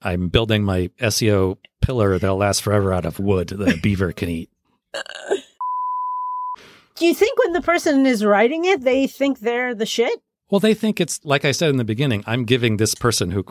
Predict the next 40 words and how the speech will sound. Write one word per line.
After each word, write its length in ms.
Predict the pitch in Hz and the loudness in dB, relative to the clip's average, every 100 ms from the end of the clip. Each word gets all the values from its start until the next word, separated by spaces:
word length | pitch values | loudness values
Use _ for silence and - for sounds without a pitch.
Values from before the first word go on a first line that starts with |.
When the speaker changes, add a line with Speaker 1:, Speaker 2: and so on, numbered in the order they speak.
| - - | -14 -6
Speaker 1:
who 200 | 104 101 | -6 0
wrote 260 | 110 117 | 0 0
this 160 | - 90 | -2 -4
the 120 | - | -4
benefit 280 | 107 107 - | -2 -2 0
of 40 | 98 | -2
the 80 | 92 | 0
doubt 160 | 101 | 0
that 200 | 95 - | -2 -4
they 180 | - 120 | 0 0
think 320 | 113 117 104 | 0 -2 0
it's 180 | 104 - | -2 -6
good 200 | - 101 | -4 -2
advice. 460 | 90 104 101 73 - | 0 0 -2 -2 -4
But 220 | 135 127 | -4 -4
Speaker 2:
Right. 520 | 175 127 - - - _ | -6 -8 -12 -12 -12 _
Speaker 1:
and, 220 | 175 160 | 0 0
and 80 | 180 | 2
if 180 | 165 - | 0 2
you 80 | 175 | 0
want 140 | 196 | 2
to 60 | 139 | 0
do 120 | 170 | 0
that, 180 | 175 143 | 0 -2
that's 180 | 135 - | -4 -2
fine. 280 | 160 127 92 | -2 -2 -2
But 220 | 107 - _ _ | -6 -6 _ _
Speaker 2:
Don't 180 | 202 185 | -2 0
Speaker 1:
don't 120 | - | 0
Speaker 2:
take 100 | 185 - | 0 0
it. 40 | |
Speaker 1:
sell 360 | - - 214 90 | 0 2 2 0
it. 180 | - - - | -10 -10 -4
Don't 140 | 135 | -4
Speaker 2:
Right. 60 | - | -4
Speaker 1:
sell 500 | - 147 - 202 120 | -4 -2 0 2 2
it 220 | 92 - _ _ - | -4 -14 _ _ -6
as 180 | 113 107 | -4 -2
Speaker 2:
No. 60 | |
Speaker 1:
advice. 480 | 90 78 - - | -4 -6 -8 -10